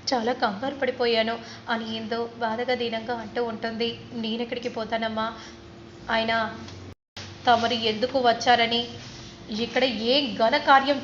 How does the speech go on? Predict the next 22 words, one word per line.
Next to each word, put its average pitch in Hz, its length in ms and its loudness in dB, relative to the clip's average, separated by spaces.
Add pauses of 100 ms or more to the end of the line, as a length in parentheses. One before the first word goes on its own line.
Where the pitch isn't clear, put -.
చేయడానికి 254 480 6
మళ్ళీ 254 420 2
ఎందుకు 330 400 4
వచ్చావు? 247 380 4 (500)
నా 220 160 2
కొడుకు 233 400 -2
శుభమాని 240 580 0
మళ్ళీ 233 280 0
ఇంట్లో 247 380 0
అడుగు 233 280 2
పెడితే 277 460 2 (280)
ఎందుకు 302 300 0
ఇవన్నీ 277 240 4
మాటలు 269 320 2
మాట్లాడుతున్నావు? 240 720 2 (1000)
ఎందుకా? 240 640 4 (400)
ఈ 269 80 2
ఇంటి 262 340 0
పరువును 262 420 4
తీసి 294 340 -2
బయటేసినప్పుడు 262 760 2
తెలీదా? 247 520 4